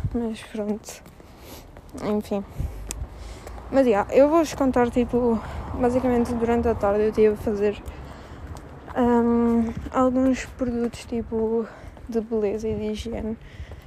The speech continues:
Tipo, me fazer com as cenas que eu tinha na cozinha. E vou publicar isso, esse vídeo no YouTube, porque eu estive a filmar ao mesmo tempo que estava a fazer, para depois vocês verem. E se quiserem,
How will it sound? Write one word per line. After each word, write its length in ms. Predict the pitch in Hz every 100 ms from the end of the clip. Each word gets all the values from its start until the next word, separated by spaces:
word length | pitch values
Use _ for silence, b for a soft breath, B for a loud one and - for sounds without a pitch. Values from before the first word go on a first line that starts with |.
| B
Tipo, 340 | - 233 220 -
me 300 | 240 247 240
fazer 560 | - 233 220 214 226
com 220 | - 240
as 120 | 226 220
cenas 280 | 220 220
que 80 | -
eu 40 | 220
tinha 240 | 220 214
na 140 | 214
cozinha. 560 | 214 - 208 202 208 214 - B B B B B -
E 360 | 269 254 254 254
vou 180 | 247 247
publicar 680 | - 240 247 240 - 202
isso, 540 | 214 220 233 - - - - -
esse 320 | 254 - -
vídeo 380 | 220 208 214 226
no 140 | 240
YouTube, 500 | 240 220 - 208 208 - -
porque 220 | - 226
eu 200 | 226 220
estive 360 | 220 226 220
a 40 | 214
filmar 540 | - 254 214 196 214
ao 100 | 214
mesmo 300 | 220 226 226
tempo 160 | 214 202
que 60 |
estava 180 | - 226
a 40 | 240
fazer, 440 | - 214 220 208 - B B B B B B B B - -
para 200 | - 311
depois 320 | 302 - 339 311
vocês 580 | 311 311 - 311 294
verem. 580 | 294 285 311 240 226 233 - B B B B - - - - -
E 80 | 269
se 80 | 254
quiserem, 420 | 262 262 247 254